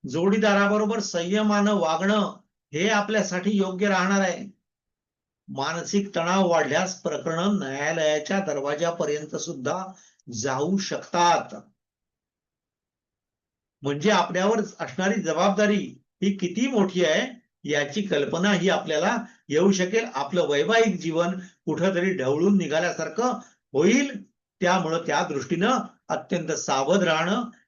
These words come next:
हे आपल्याला गरजेचं आहे. काही लोकांना वारसा हक्काने किंवा सासूरवाडीकडून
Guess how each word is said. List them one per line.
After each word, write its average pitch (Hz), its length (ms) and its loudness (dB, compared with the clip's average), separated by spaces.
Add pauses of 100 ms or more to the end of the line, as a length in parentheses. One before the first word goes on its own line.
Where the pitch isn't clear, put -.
(120)
हे 165 100 -2
आपल्याला 170 520 0 (340)
गरजेचं 135 480 0
आहे. 117 380 -4 (840)
काही 196 260 6
लोकांना 240 320 6
वारसा 220 460 2
हक्काने 170 520 0
किंवा 185 280 0
सासूरवाडीकडून 151 1160 0